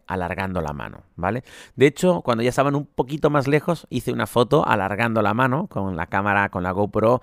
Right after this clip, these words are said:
que me prestó Chus, porque yo ahora estoy viajando y cada día me llevo menos equipos, porque como no estoy filmando cosas para la serie, y esto ya lo he hecho más veces,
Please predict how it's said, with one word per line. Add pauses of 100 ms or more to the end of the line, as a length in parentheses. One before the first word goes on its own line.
(300)
que
me
prestó
Chus,
porque
yo
ahora
estoy
viajando
y
cada
día
me
llevo
menos
equipos, (300)
porque
como
no
estoy
filmando
cosas
para
la
serie,
y
esto
ya
lo
he
hecho
más
veces,